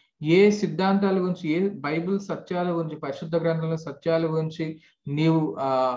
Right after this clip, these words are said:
గ్రహించడానికి ప్రయత్నం చేస్తున్నప్పటికీ, అధ్యయనం చేయాలనుకుంటున్నప్పటికీ, లేకపోతే, ఆ, వీటి గురించి ఎవరితోటైనా చర్చించాలని నువ్వు అనుకుంటే,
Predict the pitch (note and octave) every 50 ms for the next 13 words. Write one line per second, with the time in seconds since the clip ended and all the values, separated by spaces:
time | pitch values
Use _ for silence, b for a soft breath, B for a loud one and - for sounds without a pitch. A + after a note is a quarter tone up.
0 | - - - _ _ - C3 B2 C3+ C3 C3 C#3+ D#3+ F#3 G3+ - G3+ G3+ G3 G3
1 | G3 F#3+ F3 E3+ E3 D#3 D#3 - D#3 D3+ D3 C#3 C#3 C#3 - - C#3 C3 B2 -
2 | C3 B2 A2+ - C3 A#2 A2+ B2 - - E3 F3+ F#3 F#3+ G3 F#3 - E3 D3+ D3+
3 | D#3 D#3+ E3 E3 E3 D#3+ D#3 C#3+ C#3 C3+ C3+ C3 B2+ A#2+ A#2 - A2 A2+ A2 A#2+
4 | A#2+ A#2+ B2+ C3+ C#3 D#3 C#3+ D3+ D3+ C#3+ - D#3+ D#3+ D#3+ D#3+ B B B B _
5 | - C#3 C3 - - - - B2+ B2+ B2+ - D#3 E3 E3 G3 F3 F3+ F3+ F#3 F3+
6 | - F#3+ F#3 F3+ F3 - - - C#3 C#3 C#3+ D3+ D3+ - E3 D#3 D#3+ D#3 D3+ D#3
7 | D#3 - - C#3+ C#3 - - F#3+ F#3+ F#3 G3+ F#3 F3 F3+ F3 E3+ E3 D3+ C#3 C3+
8 | C3 C3+ C3 - D3 C#3 - - - -